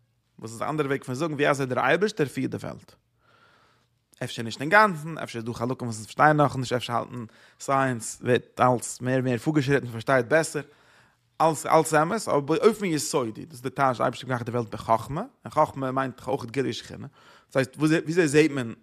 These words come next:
wie sie sieht man Gott, was meint das? Es meint, als die Welt, weil die kennen seine Welt,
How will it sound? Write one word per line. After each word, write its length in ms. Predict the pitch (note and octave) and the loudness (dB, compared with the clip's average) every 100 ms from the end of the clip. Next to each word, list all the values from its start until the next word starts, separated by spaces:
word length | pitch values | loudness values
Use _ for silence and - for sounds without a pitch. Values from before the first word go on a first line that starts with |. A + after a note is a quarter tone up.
| - | -10
wie 120 | D3+ | -4
sie 160 | E3+ C#3+ | 0 2
sieht 200 | D3 C#3+ | 2 0
man 120 | B2 | -4
Gott, 300 | G#2 A#2+ - | -4 -6 -8
was 100 | B2+ | -2
meint 300 | C3+ C3 - | 0 0 -4
das? 120 | - - | -12 -14
Es 140 | - | -12
meint, 420 | B2 B2+ C3+ F#3 - | -2 2 2 0 -6
als 140 | A2+ | -6
die 100 | A2+ | -2
Welt, 280 | A#2 B2 - | -2 -2 -6
weil 80 | A2+ | -10
die 100 | A2+ | -2
kennen 280 | A#3 A3 | 0 0
seine 260 | D#3 C#3+ B2+ | 2 0 0
Welt, 200 | A#2 | -4